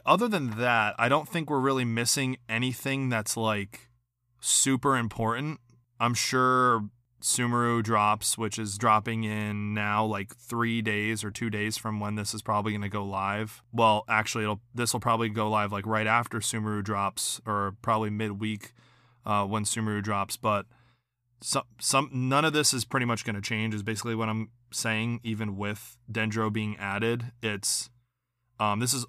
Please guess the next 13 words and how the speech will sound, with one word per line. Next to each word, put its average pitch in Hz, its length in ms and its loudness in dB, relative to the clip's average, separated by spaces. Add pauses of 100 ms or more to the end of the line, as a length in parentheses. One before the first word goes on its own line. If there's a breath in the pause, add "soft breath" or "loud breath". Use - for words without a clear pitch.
(120)
pretty 160 180 -2
much 151 200 0
all-inclusive. 131 580 0
If 110 160 -4 (140)
anything 147 480 -2
else 117 360 -4
is 107 180 -6 (100)
probably 117 720 0
just 110 220 -2
gonna 110 160 -4
be, 110 80 -2
like, 104 180 -4
supplemental. 113 840 -4